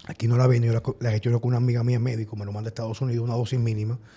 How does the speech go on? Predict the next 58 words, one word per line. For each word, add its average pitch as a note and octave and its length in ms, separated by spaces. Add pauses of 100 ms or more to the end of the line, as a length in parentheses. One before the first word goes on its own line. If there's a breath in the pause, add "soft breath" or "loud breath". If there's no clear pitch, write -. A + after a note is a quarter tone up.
(480 loud breath)
Porque C3+ 200
algo D#3 160
que D#3 80
pasa D3 240
también, C#3+ 260
por C#3 140
ejemplo, C3 340
es A#2+ 60
que - 120
el, A#2 180
con B2 180
los A#2 160
años, C3+ 360
las A2 140
hormonas, A#2 320
aunque C#3+ 200
ten-, C3+ 160
tú C#3+ 80
las B2 100
tengas C3+ 300
muy B2+ 220
bien, A2+ 380
no A#2 180
tienen C3 180
el B2 60
mismo B2 180
efecto A#2 400
a A2+ 40
nivel G#2+ 180
de A2 60
receptores. G2 540 (1400 loud breath)
Te D3 80
voy E3 80
a E3+ 40
decir F3 100
lo D#3 80
que C#3+ 60
yo B2+ 100
tomo A#2 220
todos A#2+ 180
los F#2 100
días. E2 300 (300)
Al D3+ 120
despertar, E3 460
yo C#3 80
me D3 100
tomo, A#2+ 380 (160)
cuando G#2 200
tengo A#2 140
la B2+ 80
disponibilidad, B2 580 (520)
un, B2+ 160 (200)
una C#3 140
dosis C3+ 240
mínima C3 340
de A#2 60
hormona A2+ 320
tiroidea A#2+ 460